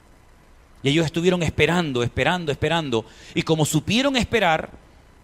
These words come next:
la Biblia nos enseña que cuando llegó un día que nosotros lo conocemos con el nombre del día de Pentecostés, una celebración, una fiesta muy importante que hasta el día de hoy se celebra en Israel, la famosa fiesta de Shavuot, la fiesta de la cosecha,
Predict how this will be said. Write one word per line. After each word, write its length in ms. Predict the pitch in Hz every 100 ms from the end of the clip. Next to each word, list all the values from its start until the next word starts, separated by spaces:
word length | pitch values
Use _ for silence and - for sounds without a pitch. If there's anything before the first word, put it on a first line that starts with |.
| -
la 140 | 143
Biblia 240 | 190 226
nos 140 | 226 214
enseña 420 | 220 - 202 202
que 140 | 190 170
cuando 300 | 170 165 160
llegó 360 | 151 156 226
un 260 | - 240 226
día 360 | 285 262 202 190
que 100 | 170
nosotros 360 | 151 196 202
lo 100 | 190
conocemos 520 | 175 175 151 190 185 160 - -
con 180 | 170
el 120 | 156 156
nombre 300 | 185 180 160
del 160 | 147
día 160 | 143 190
de 100 | 175
Pentecostés, 1300 | - 175 165 175 160 151 - 208 175 - - - - - -
una 220 | 151 151
celebración, 840 | - 151 147 143 156 185 165 165 147 - - - -
una 160 | 135 139
fiesta 420 | 180 190 - 147
muy 140 | 156
importante 580 | 160 147 139 170 165 151
que 80 | 139
hasta 180 | - 135
el 80 |
día 200 | 131 165
de 100 | 151
hoy 80 | 165
se 100 | 139
celebra 320 | 127 151 156 143
en 60 |
Israel, 440 | 135 127 151 170 143
la 80 |
famosa 460 | 123 123 156 - 139 - -
fiesta 340 | - 175 175
de 100 | 143
Shavuot, 680 | 135 147 123 143 185 165 - - -
la 80 | -
fiesta 340 | - 160 - 143
de 80 |
la 80 | 131
cosecha, 600 | 175 - 208 180 147 123